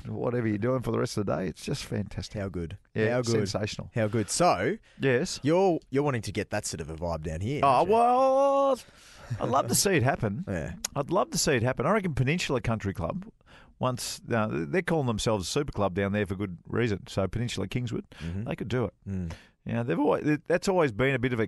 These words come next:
Speaker 1: country club feel. They said the tennis courts and everything, but, you know, with everything new there,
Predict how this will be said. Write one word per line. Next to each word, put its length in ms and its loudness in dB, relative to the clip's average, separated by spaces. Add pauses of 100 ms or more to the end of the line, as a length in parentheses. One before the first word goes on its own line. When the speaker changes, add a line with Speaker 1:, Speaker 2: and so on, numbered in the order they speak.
Speaker 1:
country 320 -4
club 280 -2
feel. 180 2
They 80 0
said 220 -4
the 80 -2
tennis 280 -2
courts 320 -2
and 60 0
everything, 220 0
but, 140 0 (100)
you 100 -2
know, 80 0
with 140 0
everything 340 0
new 300 2
there, 320 0